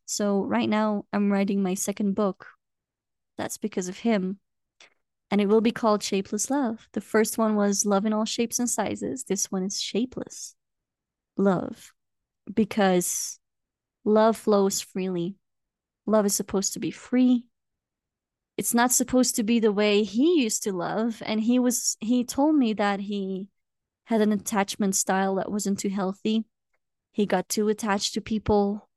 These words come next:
too many expectations, or it got a bit toxic. And it was his first time that he shared a free love that was with me. And he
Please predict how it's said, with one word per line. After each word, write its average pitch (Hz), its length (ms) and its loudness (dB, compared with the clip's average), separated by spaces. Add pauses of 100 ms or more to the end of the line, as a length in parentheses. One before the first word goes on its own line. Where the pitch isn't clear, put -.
(140)
too 202 220 0
many 190 380 2
expectations, 226 1080 0
or 175 120 -2
it - 140 -6
got - 180 -4
a - 60 -8
bit 190 200 -6 (320)
toxic. - 680 -4 (880)
And 233 120 4
it 240 100 4
was 247 240 4
his 262 300 4
first - 420 0
time 240 720 0 (580)
that 220 220 2
he 233 180 2
shared 202 480 0
a 208 100 -8
free 233 320 0
love 247 460 0
that - 120 -6
was 226 160 -2
with 226 200 -4
me. 254 260 0 (1800)
And 233 180 6
he 240 600 4